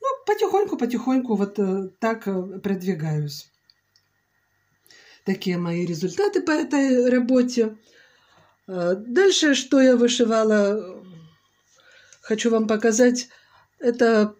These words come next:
по вот этой книге. Автор Бет Рассел. "Декоративное вышивание по канве по мотивам рисунков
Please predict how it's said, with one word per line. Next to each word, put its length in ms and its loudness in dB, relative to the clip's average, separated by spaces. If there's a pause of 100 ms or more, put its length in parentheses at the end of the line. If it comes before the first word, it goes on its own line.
по 840 0 (160)
вот 180 -6
этой 260 -4
книге. 500 4 (1160)
Автор 440 0
Бет 300 0
Рассел. 600 0 (400)
"Декоративное 760 2
вышивание 600 4
по 160 -4
канве 480 0
по 140 -6
мотивам 460 0
рисунков 560 0